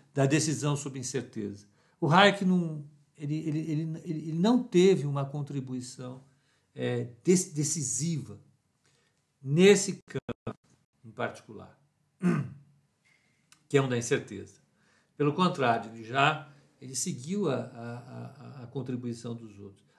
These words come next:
A contribuição do Hayek é em outro campo, também importante da economia,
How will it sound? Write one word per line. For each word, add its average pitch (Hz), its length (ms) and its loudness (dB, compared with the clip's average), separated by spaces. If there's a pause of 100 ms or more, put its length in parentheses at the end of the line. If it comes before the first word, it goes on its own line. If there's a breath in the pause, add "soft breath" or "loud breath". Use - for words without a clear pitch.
A 190 100 4
contribuição 196 640 0
do 190 100 0
Hayek 202 440 2
é - 20 0
em 180 140 0
outro 180 360 -4
campo, 139 520 -6 (260)
também 151 320 2
importante 147 600 -4
da 117 100 -12
economia, 117 600 -10